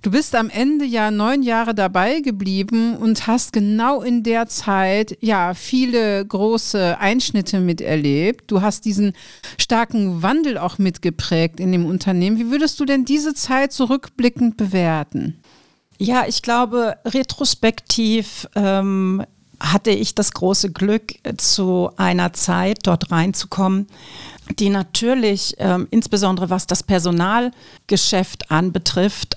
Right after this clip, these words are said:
Speaker 2: einen wirklich starken Wandel mit sich gebracht hat. Nämlich die, dieser, ähm, Schritt in die digitale Transformation der Unternehmen. Und für uns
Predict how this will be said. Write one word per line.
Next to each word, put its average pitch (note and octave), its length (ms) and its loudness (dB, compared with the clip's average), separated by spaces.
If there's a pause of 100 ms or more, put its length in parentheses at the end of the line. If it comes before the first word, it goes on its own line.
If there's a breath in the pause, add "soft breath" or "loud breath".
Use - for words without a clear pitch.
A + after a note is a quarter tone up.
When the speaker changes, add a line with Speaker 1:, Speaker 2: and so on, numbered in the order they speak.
(140)
Speaker 2:
einen F3 840 2 (440 loud breath)
wirklich F#3+ 680 0
starken F3 560 0
Wandel D#3 280 2
mit D#3+ 220 -2
sich E3 180 -2
gebracht - 480 -2
hat. - 180 0
Nämlich F#3+ 580 0 (280)
die, F#3 500 0 (680 loud breath)
dieser, F3+ 540 0 (680 soft breath)
ähm, F3 380 0
Schritt - 720 0
in B3 220 2
die A3 160 -4
digitale G#3 580 0
Transformation F#3 1040 0
der A3+ 140 -2
Unternehmen. G3+ 920 0 (640 loud breath)
Und G#3 540 0 (140)
für - 280 0
uns C#4+ 500 -2